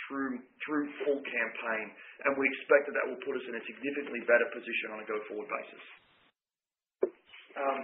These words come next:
in the context of mobile, um, again, I think what you heard from us in the prepared remarks is, is mobile is a tremendously, um, powerful marketplace. It's a growing marketplace, but we are seeing that it's getting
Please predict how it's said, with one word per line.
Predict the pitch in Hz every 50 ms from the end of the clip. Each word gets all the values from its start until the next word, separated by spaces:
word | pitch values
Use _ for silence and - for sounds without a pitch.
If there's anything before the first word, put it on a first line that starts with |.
| - - - 156
in | 151
the | 143 139 -
context | - 202 196 - 180 - - - - -
of | 147 139 139 135 139
mobile, | 143 156 160 156 170 175 175 175
um, | - - - - - - - - - 147 139 139 135 131 131 - 147 147 139
again, | 139 151 160 165 160 156
I | 143 139 139
think | 143 139 139 135 135
what | 139 139 143
you | 139 135
heard | 131 143 147 143 143 147
from | 143 135
us | 131 131 -
in | - 120
the | 113
prepared | 117 - - 143 139 127 120
remarks | 123 120 123 127 127 127 127 123 127
is, | 131 120 123 - - - - - - -
is | 151 151 139 143 147
mobile | 151 160 165 - 175 175 170 165 156
is | 143 - 131 139 131 131 127 127 127 - -
a | 127 - - 151
tremendously, | 143 127 131 135 139 143 156 156 156 151 151 139 - - 139 131 127 123 123 120 117 - - - - - - - -
um, | 131 127 123 123 123 117 117 117 -
powerful | - - 139 143 143 143 139 139 143 131 120
marketplace. | 120 120 123 120 - 123 - - - 131 127 127 127 127 127 - - - - _ -
It's | 135 135 127 120
a | -
growing | 120 135 139 147 151 147 143 135
marketplace, | 127 120 123 120 - 127 120 - - 120 117 117 113 117 117 - - - - - - -
but | 135 110 110 - 127
we | 131 131 131
are | 127 123 131 139 143 147 147 - - -
seeing | - 139 131 127 123 123
that | 120 113
it's | 117 117 -
getting | - 131 120 123 117